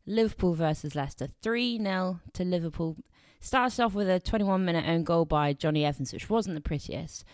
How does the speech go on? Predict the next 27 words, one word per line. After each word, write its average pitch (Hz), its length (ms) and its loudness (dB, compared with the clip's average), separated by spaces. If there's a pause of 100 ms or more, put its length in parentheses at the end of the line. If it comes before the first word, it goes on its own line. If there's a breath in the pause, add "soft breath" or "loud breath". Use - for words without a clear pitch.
(280 soft breath)
Um, 139 500 0
but - 80 -4
then 147 200 0
goals 151 280 0
from 139 240 -2
Jota, 156 680 -2
Firmino 160 960 0 (480 soft breath)
sealed 196 320 0
the - 60 -8
three 165 220 -2
points, 160 440 0
which - 180 -8
means 156 240 2
Liverpool 185 300 2
have 156 60 -2
now 170 360 0
moved 170 480 2
level 202 460 4
on 226 140 2
points 220 300 -2
with 202 220 -6
the 185 80 -2
Premier 202 320 0
League 190 220 0
leaders 196 280 0
Tottenham 190 280 -6
Hotspur, 285 400 -4